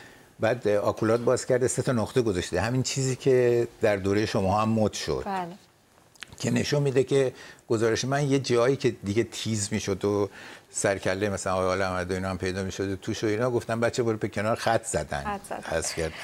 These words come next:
Speaker 2: خب، بریم، اه، شبکهٔ آفتاب رو ببینیم، اه، که یه نگاهی کرده به،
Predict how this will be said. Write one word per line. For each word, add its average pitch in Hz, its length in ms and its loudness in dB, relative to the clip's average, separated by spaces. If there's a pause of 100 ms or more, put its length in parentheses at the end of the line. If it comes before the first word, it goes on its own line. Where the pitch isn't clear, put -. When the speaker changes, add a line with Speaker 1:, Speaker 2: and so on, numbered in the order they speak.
(160)
Speaker 2:
خب، 233 240 -4
بریم، 311 260 4
اه، 240 220 4
شبکهٔ 220 380 0
آفتاب 233 480 0
رو 202 100 -2
ببینیم، 202 760 -2 (180)
اه، 190 400 -2 (1700)
که 208 240 -6
یه 214 200 0 (300)
نگاهی 202 380 2
کرده 202 500 0
به، 208 420 0